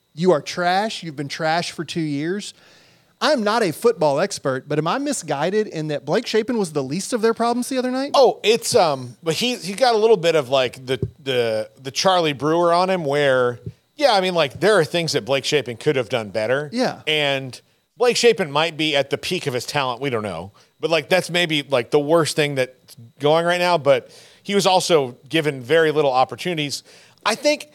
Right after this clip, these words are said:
Speaker 2: here's what I think. I think people are all secretly afraid of offensive linemen because they're
Speaker 1: Okay.
Speaker 2: big guys.
Speaker 1: Okay.
Speaker 2: And they think if they just say, "Hey, the offensive line stinks," yeah, he might not be able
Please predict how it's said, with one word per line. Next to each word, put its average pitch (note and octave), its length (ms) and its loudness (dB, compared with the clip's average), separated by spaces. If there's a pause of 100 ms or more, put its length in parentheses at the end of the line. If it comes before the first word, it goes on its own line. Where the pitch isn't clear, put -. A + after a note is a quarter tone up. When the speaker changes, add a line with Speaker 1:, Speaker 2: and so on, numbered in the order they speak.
Speaker 2:
here's A#3+ 220 0
what G#3+ 80 6
I E3+ 100 4
think. A2+ 320 -6
I E3+ 120 0
think G#3 200 -2
people F3+ 300 -2
are C3+ 160 2
all C#3 160 4
secretly D3+ 560 -6
afraid A#2 560 -4 (300)
of A#2 200 -6
offensive A#2+ 500 -2
linemen G2+ 420 -10 (760)
because B2+ 300 -2
they're C3 140 2
Speaker 1:
Okay. - 100 -8 (120)
Speaker 2:
big C3 60 -14
guys. A#2+ 500 -4 (180)
Speaker 1:
Okay. F3 100 -6
Speaker 2:
And - 80 0
they D3 80 2
think G3 340 2
if C#3 80 -6
they C3+ 140 0
just B2+ 180 -6
say, C3 180 2
"Hey, F#3 200 0
the C3+ 200 -2
offensive C3 360 0
line D#3+ 260 -2
stinks," G2+ 440 -8 (500)
yeah, C3 220 0 (180)
he F3+ 180 -4
might E3+ 200 2
not D3+ 240 -2
be C3+ 180 0
able B2+ 240 -2